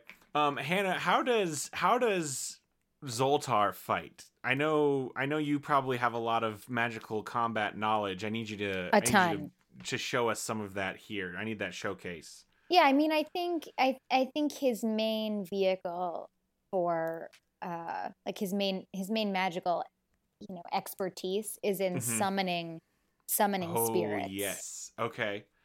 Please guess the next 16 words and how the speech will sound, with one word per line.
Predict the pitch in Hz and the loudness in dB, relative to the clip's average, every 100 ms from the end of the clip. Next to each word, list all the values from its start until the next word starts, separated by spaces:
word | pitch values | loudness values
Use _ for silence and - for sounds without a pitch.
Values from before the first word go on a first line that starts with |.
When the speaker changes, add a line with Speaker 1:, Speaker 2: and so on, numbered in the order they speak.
| - | -2
Speaker 2:
Um, | 202 190 180 | 2 4 4
Speaker 1:
So | |
he | 170 175 | 2 2
summons | 170 143 123 | 0 -2 -4
spirits | - 135 117 | -4 -4 -4
to | - | -6
do | 104 104 | -6 -6
his | 101 | -6
fighting | - 107 95 90 | -4 -4 -4 -8
for | - 214 196 | -4 2 4
Speaker 2:
yes, | 185 175 - | 4 2 -4
Speaker 1:
him. | - | 2
Speaker 2:
I | 208 | 0
think | 208 185 | 2 -4
so. | - - - - _ _ - | -4 -6 -8 -12 _ _ -2
Yeah. | 185 - | 0 -2